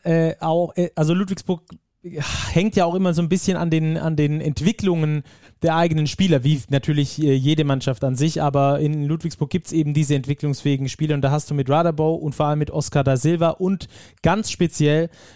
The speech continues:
mit Jacob Patrick drei, äh, wenn deren Entwicklung entsprechend, ähm, vor sich geht, wenn die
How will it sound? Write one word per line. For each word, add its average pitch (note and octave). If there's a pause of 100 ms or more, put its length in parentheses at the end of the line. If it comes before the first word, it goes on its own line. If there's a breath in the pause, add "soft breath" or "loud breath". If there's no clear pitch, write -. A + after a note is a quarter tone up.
mit D3+
Jacob D#3
Patrick D3+
drei, D3
äh, C#3+
wenn C#3
deren F3+
Entwicklung E3
entsprechend, D3+
ähm, C3+
vor E3+
sich E3
geht, D3+
wenn C#3
die D3+